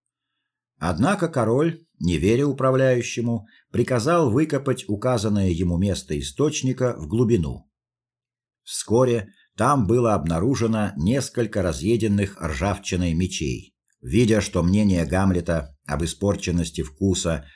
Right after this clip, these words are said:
также оказались справедливыми, король Британии стал догадываться, что наблюдение принца о неблагородстве его глаз,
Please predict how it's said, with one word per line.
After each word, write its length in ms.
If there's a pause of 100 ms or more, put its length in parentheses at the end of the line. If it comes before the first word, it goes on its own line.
(140)
также 400
оказались 560
справедливыми, 880 (360)
король 300
Британии 580
стал 340
догадываться, 920
что 220
наблюдение 640
принца 640 (160)
о 120
неблагородстве 840
его 200
глаз, 520